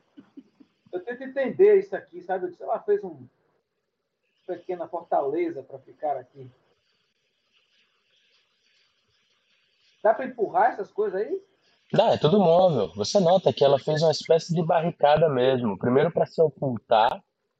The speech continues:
Speaker 2: e uma das áreas pela qual ela saiu era mais baixa. Então,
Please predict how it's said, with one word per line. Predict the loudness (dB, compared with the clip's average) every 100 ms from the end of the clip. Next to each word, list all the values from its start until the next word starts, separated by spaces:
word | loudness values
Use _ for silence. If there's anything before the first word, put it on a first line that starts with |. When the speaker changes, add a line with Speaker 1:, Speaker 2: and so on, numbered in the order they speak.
| _ _
Speaker 2:
e | -2
uma | 2 4 4
das | 4 2 4
áreas | 4 6 4 2 0
pela | 0 0
qual | 2 4
ela | 4 2
saiu | 2 2
era | 4 4
mais | 2 2
baixa. | 2 4 2 0 -12 -14 -20 -20 _ _ _ _ _ _
Então, | -14 -6 -4 -2 -2 -2 -2 -2 -4 -6 -10